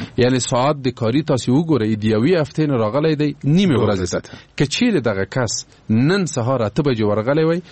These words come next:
Speaker 1: حتماً تر دریو بجو پورې یا څلور بجو د، اه، اه، ساعت د کاري تر پایه پورې به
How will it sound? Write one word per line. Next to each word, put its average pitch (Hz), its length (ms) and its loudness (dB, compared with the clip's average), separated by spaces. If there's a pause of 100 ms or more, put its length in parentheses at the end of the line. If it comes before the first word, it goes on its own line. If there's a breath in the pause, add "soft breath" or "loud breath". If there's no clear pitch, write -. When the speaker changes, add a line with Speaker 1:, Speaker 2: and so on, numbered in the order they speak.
(280 loud breath)
Speaker 1:
حتماً 170 320 0
تر 143 160 -2
دریو 143 260 2
بجو 127 260 0
پورې 127 160 -2
یا 123 80 0
څلور 131 360 0
بجو 113 260 0
د، 113 80 -2
اه، 104 100 2 (420 loud breath)
اه، 92 600 0
ساعت 98 360 -2
د 98 360 -2
کاري 110 400 -2 (180)
تر 98 120 -2
پایه 180 260 0
پورې 156 240 -2
به 147 100 -2